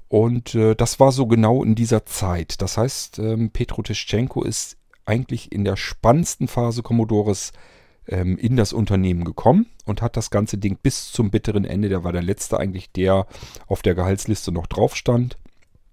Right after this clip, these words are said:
Der musste nämlich die kläglichen Überreste dann noch liquidieren. Und der wurde auch teilweise als Geschäftsführer dann eingesetzt. Ähm,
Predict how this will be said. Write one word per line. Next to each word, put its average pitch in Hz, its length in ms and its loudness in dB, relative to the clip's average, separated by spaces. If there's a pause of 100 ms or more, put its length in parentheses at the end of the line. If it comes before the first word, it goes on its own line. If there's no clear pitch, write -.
(520)
Der 98 180 2
musste 101 280 0
nämlich 101 400 0 (460)
die 95 260 2
kläglichen 92 540 0
Überreste 98 520 0
dann 92 140 0
noch 90 140 0
liquidieren. 87 720 -4
Und 82 160 -4
der 92 100 0
wurde 110 300 2
auch 110 280 0
teilweise 107 600 -4
als - 240 -8
Geschäftsführer - 840 -2
dann 87 180 -2
eingesetzt. 82 760 -6 (760)
Ähm, 131 600 2